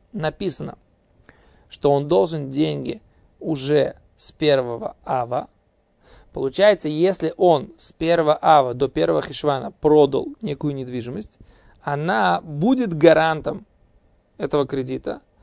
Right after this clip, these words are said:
При этом кредит он еще не получил. Получается, что в этом случае мы ущербляем права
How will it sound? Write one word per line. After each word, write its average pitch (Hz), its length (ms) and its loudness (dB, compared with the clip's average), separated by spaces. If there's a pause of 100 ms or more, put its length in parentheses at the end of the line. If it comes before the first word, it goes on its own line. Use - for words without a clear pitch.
(240)
При 156 180 4
этом 214 400 2
кредит 170 360 -2
он 202 100 2
еще 196 160 -6
не 190 100 -4
получил. 208 380 0
Получается, 196 600 -2
что 151 180 -8
в 156 40 -2
этом 185 220 -4
случае 240 520 -4 (380)
мы 214 380 -2
ущербляем 180 840 -2
права 147 680 6